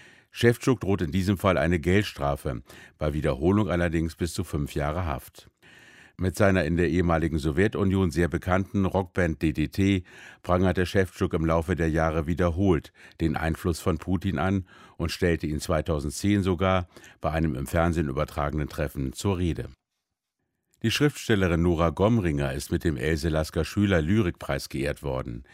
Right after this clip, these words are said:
Die im saarländischen Neunkirchen geborene und heute in Bamberg lebende Autorin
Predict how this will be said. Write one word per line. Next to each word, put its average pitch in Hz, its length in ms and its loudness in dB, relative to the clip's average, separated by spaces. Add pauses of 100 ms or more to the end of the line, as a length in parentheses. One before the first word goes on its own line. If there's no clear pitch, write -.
(460)
Die 87 60 0
im 76 100 0
saarländischen 80 600 2
Neunkirchen 80 600 0
geborene 101 640 2
und 87 180 -4
heute 76 240 -2
in 67 220 -4
Bamberg 80 480 0
lebende 73 300 -2
Autorin 90 580 0